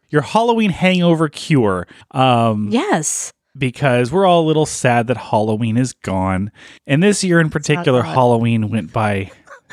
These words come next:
Speaker 1: so quickly.
Speaker 2: This was a really weird Halloween for us in California, many parts of it, including our little part of it, because the whole freaking state's been on fire.
Speaker 1: Yeah, so that's been a lot of fun, but yeah, Sandra and I have been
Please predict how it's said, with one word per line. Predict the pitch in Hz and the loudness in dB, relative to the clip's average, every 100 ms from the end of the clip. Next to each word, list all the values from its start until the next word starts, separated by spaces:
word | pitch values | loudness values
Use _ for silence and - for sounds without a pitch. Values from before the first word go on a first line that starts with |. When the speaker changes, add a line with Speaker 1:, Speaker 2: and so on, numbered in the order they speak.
| - - _ | -14 -16 _
Speaker 1:
so | - - - - 139 | -18 -14 -8 -2 -2
quickly. | - - 101 - 98 101 | -2 -6 -6 -4 -6 -4
Speaker 2:
This | 226 254 262 | 0 0 2
was | 339 359 | 0 0
a | 302 | -2
really | 233 214 214 | 0 0 -2
weird | 196 180 180 185 | -2 0 2 0
Halloween | - 185 170 160 165 190 196 | -2 -4 -4 -6 -6 -6 -6
for | - 185 | -4 -2
us | 165 170 - | 0 -2 -4
in | 175 | -6
California, | - 170 156 - 160 160 160 165 - - | -4 -2 -4 -6 -6 -4 -2 -4 -6 -6
many | 185 180 165 | -2 -2 0
parts | - 175 - | 0 0 0
of | 160 | -2
it, | 143 | -2
including | 156 180 175 165 | -2 -4 -4 -4
our | - 175 | 0 0
little | 185 175 170 | 2 2 0
part | - 175 | 0 0
of | 180 | 2
it, | 190 202 - - | 2 0 -4 -6
because | 226 247 254 247 240 - | -4 0 2 2 -2 -8
the | 226 247 | 0 0
whole | 240 277 277 | 2 0 0
freaking | - 285 370 330 | -4 -4 -2 -2
state's | - 427 - | 0 0 0
been | 226 | 0
on | 202 180 | 0 0
fire. | 196 175 160 151 143 _ - | 2 2 2 -2 -6 _ -2
Speaker 1:
Yeah, | 392 440 285 | 2 2 2
so | - | 0
that's | 220 302 - | 0 0 -2
been | 370 | 0
a | 226 | 2
lot | 123 110 110 104 | 2 0 0 0
of | 101 | -4
fun, | - - 107 113 165 | -6 -2 0 2 0
but | 165 143 - - - - - | 0 -2 -8 -20 -20 -12 -4
yeah, | 311 | -2
Sandra | 277 233 202 170 | 0 0 2 2
and | |
I | 127 120 | 2 2
have | 120 113 | 0 0
been | 117 113 104 | 0 0 -2